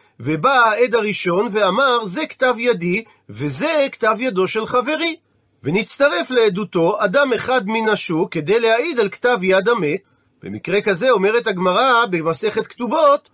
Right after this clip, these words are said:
שאין השטר מקוים עד שיהיו שתי עדים מן השוק מעידים על חותם המת, שאם לא כן, וכאן נפיק נחה ריבא דממונא אפובה דחד צעדה.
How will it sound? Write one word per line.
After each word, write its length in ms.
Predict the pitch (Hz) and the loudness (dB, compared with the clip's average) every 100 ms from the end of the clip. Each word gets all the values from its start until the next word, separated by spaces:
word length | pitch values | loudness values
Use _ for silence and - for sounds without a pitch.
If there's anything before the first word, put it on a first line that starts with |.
| _ - | _ -10
שאין 360 | - 240 302 | -4 0 2
השטר 360 | 277 - 285 262 | 0 2 2 2
מקוים 640 | 247 - 233 196 170 233 254 _ _ | 0 -4 -2 2 4 2 -2 _ _
עד 260 | 254 269 262 | 0 0 0
שיהיו 440 | 269 254 240 294 | -2 0 0 0
שתי 280 | - - 294 | -2 -6 -2
עדים 360 | 262 208 285 262 | 0 0 0 0
מן 160 | 233 | 0
השוק 420 | 196 - 330 302 | 0 0 -4 -4
מעידים 480 | 233 214 226 202 320 | -2 -2 -2 -2 0
על 100 | 254 | 0
חותם 400 | 190 196 233 240 | 0 -2 0 2
המת, 380 | 269 247 233 - _ _ _ | 2 2 0 -6 _ _ _
שאם 380 | - 190 254 269 | -6 -2 0 2
לא 180 | 247 240 - | 4 4 4
כן, 240 | 185 170 202 _ - | -2 -2 -4 _ -10
וכאן 500 | 113 143 233 220 233 | -8 0 0 2 2
נפיק 420 | 269 - 180 156 | 0 -2 -8 -2
נחה 360 | 202 220 247 | -2 0 -2
ריבא 280 | 226 254 240 | -2 0 0
דממונא 760 | 240 262 285 294 370 294 285 277 | 0 2 4 4 4 4 4 2
אפובה 360 | 269 359 202 | 0 -4 0
דחד 300 | 180 175 226 | 0 0 0
צעדה. 520 | 214 277 262 240 220 | 0 0 2 2 0